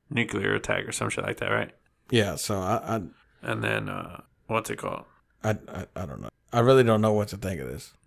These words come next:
Speaker 2: I really
Speaker 1: Oh, yeah. So last time you heard of the vaccine stuff was that, and then, like, when was the last time you heard anything about fucking, uh, B L M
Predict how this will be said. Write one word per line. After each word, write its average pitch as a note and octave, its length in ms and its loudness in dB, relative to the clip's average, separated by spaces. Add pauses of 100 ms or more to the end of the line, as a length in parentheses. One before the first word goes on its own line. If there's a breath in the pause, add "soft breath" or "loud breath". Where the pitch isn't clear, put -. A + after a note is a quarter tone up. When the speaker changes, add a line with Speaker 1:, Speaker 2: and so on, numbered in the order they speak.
(120)
Speaker 2:
I A2 40 -4
really G#2+ 160 4
Speaker 1:
Oh, A#2+ 420 12
yeah. A#2 380 8
So A#2 240 6
last G#2+ 480 10
time B2 180 6
you A#2 100 2
heard A#2 200 8
of G#2+ 80 4
the G#2+ 80 2
vaccine A2 460 6 (320)
stuff A2 420 2
was A2 120 -2
that, G#2+ 340 0 (140)
and A2 180 -6
then, G#2+ 260 -4
like, G#2+ 400 -6 (280)
when A2+ 120 0
was A2 100 0
the A2 60 4
last G#2 240 4
time A2+ 160 0
you A2 100 -2
heard G#2+ 160 2
anything A2 320 -6
about G#2 480 -2
fucking, F#2+ 500 -4 (200)
uh, - 280 -6 (360)
B G#2+ 180 6
L G#2 180 6
M G#2 180 2